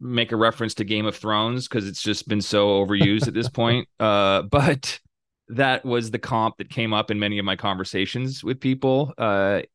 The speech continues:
Speaker 1: who are, uh, aware of what's going on inside C A A, which is the most powerful agency in town. They had a, a new ownership structure was just announced,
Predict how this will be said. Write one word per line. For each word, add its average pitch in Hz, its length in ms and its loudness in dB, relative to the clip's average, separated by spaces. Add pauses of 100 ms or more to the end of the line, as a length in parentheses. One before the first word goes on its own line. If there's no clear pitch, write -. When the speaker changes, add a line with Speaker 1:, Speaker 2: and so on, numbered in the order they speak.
(140)
Speaker 1:
who 104 260 0
are, 95 480 0
uh, 95 220 -4
aware 110 340 2
of 110 80 0
what's 107 140 -4
going 107 200 -6
on 95 160 -2
inside 92 380 -4
C 98 220 -4
A - 20 2 (100)
A, 87 140 0
which 101 220 -6
is 98 100 -10
the 104 80 -8
most 98 180 -2
powerful 87 360 -2
agency 90 400 -4
in 123 100 -4
town. 92 400 -4 (140)
They 135 100 2
had 127 80 4
a, 110 360 0
a 110 40 0
new 143 220 4
ownership 147 360 0
structure 117 600 -2
was 110 140 -6
just 110 220 -4
announced, 101 580 -2